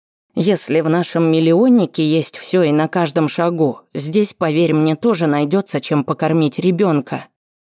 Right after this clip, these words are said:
Спорить не стала. Зачем? Когда у меня не было детей, я тоже думала, что капризные и проблемные бывают только у плохих матерей. Хорошие растят девочек и мальчиков, которых можно хоть сейчас ставить на обложку журнала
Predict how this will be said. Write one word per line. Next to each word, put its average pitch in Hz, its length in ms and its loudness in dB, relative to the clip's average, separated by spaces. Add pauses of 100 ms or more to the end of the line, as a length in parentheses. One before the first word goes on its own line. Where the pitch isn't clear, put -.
(180)
Спорить 240 560 -2
не 202 100 4
стала. 135 520 -4 (320)
Зачем? 196 560 -2 (580)
Когда 175 320 2
у 165 40 2
меня 165 300 2
не 196 160 4
было 160 300 4
детей, 139 580 -4
я 196 240 2
тоже 240 360 0
думала, 160 400 0
что - 200 -6
капризные 156 640 0
и 131 40 0
проблемные 160 640 2
бывают 160 460 0
только 156 280 0
у 143 80 0
плохих 151 440 -4
матерей. 160 640 -2 (400)
Хорошие 196 680 0
растят 170 440 -2
девочек 165 500 0
и 170 60 2
мальчиков, 196 720 0 (220)
которых 294 560 0
можно 254 380 2
хоть - 240 -4
сейчас 220 420 -2
ставить 156 360 -2
на 165 200 0
обложку 165 440 0
журнала 170 560 2